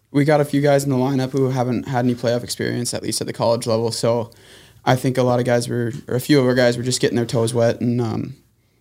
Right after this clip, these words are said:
kinda just gaining some experience. So I think on Saturday we got a little more comfortable and, uh, definitely played better hockey on Saturday than Friday.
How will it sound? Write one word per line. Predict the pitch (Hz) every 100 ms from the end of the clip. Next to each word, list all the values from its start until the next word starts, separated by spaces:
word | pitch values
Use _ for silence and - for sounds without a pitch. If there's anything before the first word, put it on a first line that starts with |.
| _ _ _ _ -
kinda | 180 143
just | 127
gaining | 131 127 127
some | 120
experience. | 117 - 120 120 117
So | -
I | 123
think | 131 123
on | 113
Saturday | - 113 117 120
we | 117
got | 113
a |
little | 110
more | 110 107
comfortable | 110 110 110 107 135 _ _ _ _ _
and, | - 113 113 110
uh, | 67 - - - - _ _ -
definitely | 123 -
played | - 120
better | 98 62
hockey | 58 52 -
on | -
Saturday | - 69 -
than | 62
Friday. | - 64 69